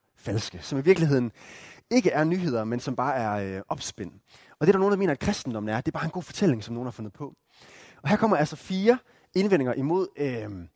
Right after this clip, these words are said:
kristendommen, som vi skal se på i løbet af de her fire uger. Og jeg håber, det har, ja, jeres interesse, og jeg håber, det vil være en tid, hvor I har lyst til at invitere jeres venner med, og dele podcasten, øh, til jeres, øh, venner og på jeres Facebook og alt sådan noget. Vi podcaster jo hver uge.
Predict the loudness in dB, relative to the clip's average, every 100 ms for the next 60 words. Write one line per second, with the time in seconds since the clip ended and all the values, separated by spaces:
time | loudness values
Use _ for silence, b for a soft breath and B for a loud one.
0 | b b b b b 0 0 -2 -4 -4
1 | -6 -8 -8 -6 -6 -6 -4 -6 -2 -2
2 | 0 0 0 -4 -6 -6 -6 -10 -6 0
3 | 2 4 4 4 0 b b b b -4
4 | -2 -2 -10 _ -2 -2 0 -4 -6 -2
5 | -4 -4 -10 _ b b -2 2 2 2
6 | 2 2 0 -2 -4 -6 -4 -2 -2 -2
7 | -4 -4 -6 -4 -6 -6 0 4 6 8
8 | 6 4 B B B B -2 0 0 6
9 | 6 10 8 6 2 2 2 2 2 -2
10 | -10 -10 B B B B B B 4 6
11 | 6 4 2 0 -4 -8 0 4 6 4
12 | 2 -2 -4 -2 -2 -2 0 4 6 4
13 | 2 -2 -4 -4 -6 0 0 0 -4 -8
14 | -4 -4 -2 -2 -2 -2 -4 -4 -6 -4
15 | -4 -4 -8 -6 -2 -2 -2 -6